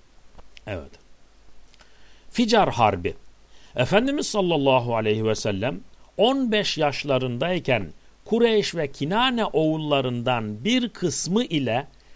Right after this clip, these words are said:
Kays, Aylan arasında Ficar Harbi başladı.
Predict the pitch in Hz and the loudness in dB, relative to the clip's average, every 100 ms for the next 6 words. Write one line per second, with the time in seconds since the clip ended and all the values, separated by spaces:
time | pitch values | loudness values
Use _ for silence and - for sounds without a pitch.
0 | - - 151 190 302 - - - - - | -16 -2 2 2 0 -4 -12 -20 -20 -8
1 | - 214 240 208 156 131 131 131 120 - | 0 2 4 2 0 0 0 0 0 -2
2 | 113 139 208 - 208 226 160 123 131 113 | -6 -4 -2 -2 2 2 2 2 2 2
3 | 113 - 117 101 - 101 90 | -2 -2 -2 -2 0 -2 -2